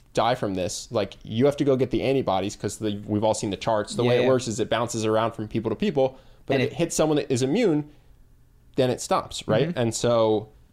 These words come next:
Speaker 1: I was, just thought it was interesting. This person who clearly, you know, is, loves me and is close to me was like, "Don't get sick." And
Speaker 2: Is that the best thing you could do for
Speaker 1: I, I
Speaker 2: society?
Speaker 1: thought for
Speaker 2: Yeah.
Speaker 1: society, we were supposed to slowly get sick.
Speaker 2: Yeah.
Speaker 1: I thought we were supposed to flatten the curve, but
Speaker 2: Yeah.
Speaker 1: not, not go to zero.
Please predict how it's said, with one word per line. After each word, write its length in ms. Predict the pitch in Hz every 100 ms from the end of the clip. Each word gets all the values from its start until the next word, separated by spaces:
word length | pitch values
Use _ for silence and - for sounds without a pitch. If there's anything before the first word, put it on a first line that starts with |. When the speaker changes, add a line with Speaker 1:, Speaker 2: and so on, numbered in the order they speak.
| - -
Speaker 1:
I 100 | 123
was, 100 | 139
just 140 | 135 123
thought 100 | 131
it 40 |
was 100 | 107
interesting. 240 | 143 - 110
This 100 | -
person 300 | 123 113 110
who 160 | 117 -
clearly, 380 | - 113 107 107
you 180 | 120 117
know, 140 | 101
is, 240 | 110 104 - - - -
loves 480 | 110 - 110 107 -
me 160 | 110 110
and 320 | 110 107 -
is 100 | 107 -
close 220 | 120 -
to 60 |
me 100 | 104
was 140 | 113 117
like, 180 | 110 -
"Don't 180 | 110 104
get 120 | 98
sick." 300 | 139 113 - - -
And 240 | 107 101 - - -
Speaker 2:
Is 160 | 156 139
that 160 | 139
the 60 | 135
best 240 | 117 113
thing 120 | 135 123
you 80 |
could 120 | 110 113
do 100 | 101
for 80 |
Speaker 1:
I, 100 | 165 233
I 40 |
Speaker 2:
society? 340 | 214 185 254
Speaker 1:
thought 160 | 262 202
for 80 | 196
Speaker 2:
Yeah. 180 | 139 120
Speaker 1:
society, 440 | 202 240 185 151
we 100 | 151
were 100 | 170
supposed 260 | - 170 -
to 60 |
slowly 340 | - 160 156 143
get 160 | 135
sick. 300 | - 175 - -
Speaker 2:
Yeah. 80 | 131
Speaker 1:
I 20 |
thought 60 | 165
we 60 |
were 40 | 165
supposed 140 | 160
to 80 | 143
flatten 480 | - 147 156 143 104
the 80 | 87
curve, 300 | - - -
but 80 | 131
Speaker 2:
Yeah. 60 |
Speaker 1:
not, 340 | 135 139 - - - - - - -
not 340 | 135 139 139 135
go 140 | 120
to 100 | 104
zero. 400 | 101 135 -